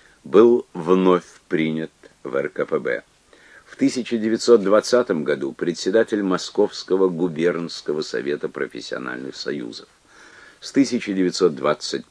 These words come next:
первого по тысяча девятьсот тридцать седьмой год генеральный секретарь Профинтерна, затем директор Гослитиздата.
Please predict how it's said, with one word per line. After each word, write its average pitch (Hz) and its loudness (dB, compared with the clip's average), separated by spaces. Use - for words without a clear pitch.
первого 62 -4
по - -6
тысяча - -12
девятьсот 62 -8
тридцать - -10
седьмой 62 -10
год 80 0
генеральный 101 2
секретарь 71 -6
Профинтерна, 65 -4
затем 92 -2
директор 80 0
Гослитиздата. 64 -10